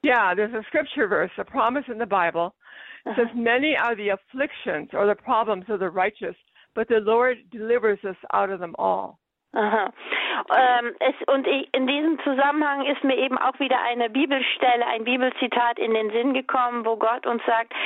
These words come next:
Speaker 2: dass wir viel, belastet sind mit vielen Gedanken, Plänen und so weiter, aber dass Gott uns frei macht von all diesen Dingen und dass er uns alles neu, und dass er alles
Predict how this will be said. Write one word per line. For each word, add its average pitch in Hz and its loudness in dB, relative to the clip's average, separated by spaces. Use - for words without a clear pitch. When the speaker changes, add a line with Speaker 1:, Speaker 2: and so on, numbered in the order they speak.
Speaker 2:
dass 254 0
wir 269 2
viel, - -2
belastet 269 0
sind 262 2
mit 240 -2
vielen 294 2
Gedanken, 254 0
Plänen 254 0
und 220 -2
so 233 2
weiter, 214 0
aber 220 4
dass 233 0
Gott 269 2
uns 247 0
frei 247 2
macht 214 -2
von 220 -2
all 214 2
diesen 208 0
Dingen 220 -2
und 233 2
dass 226 0
er 226 0
uns 226 -4
alles 220 0
neu, 214 0
und - 0
dass 214 -2
er 247 0
alles 208 0